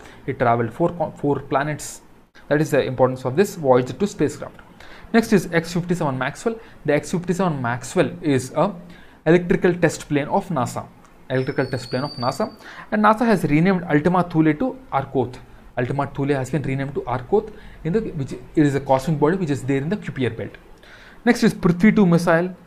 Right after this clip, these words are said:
The Prithvi two missile is part of the Integrated Guided Missile Development Program. This program belongs to D R D O.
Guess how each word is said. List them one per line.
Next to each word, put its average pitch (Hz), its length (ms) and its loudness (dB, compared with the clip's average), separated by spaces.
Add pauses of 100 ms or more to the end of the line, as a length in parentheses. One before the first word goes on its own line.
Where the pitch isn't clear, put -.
(560)
The - 60 -8
Prithvi 180 320 2
two 196 120 4
missile 170 340 4
is 160 160 2
part 151 220 2
of 147 100 -2
the 147 80 0
Integrated 139 440 -2
Guided 131 300 0
Missile 131 260 0
Development 131 460 0
Program. 156 440 0 (600)
This 175 120 4
program 160 360 4
belongs 139 260 0
to 208 100 2
D 135 140 2
R 123 100 6
D 120 100 2
O. 156 200 -2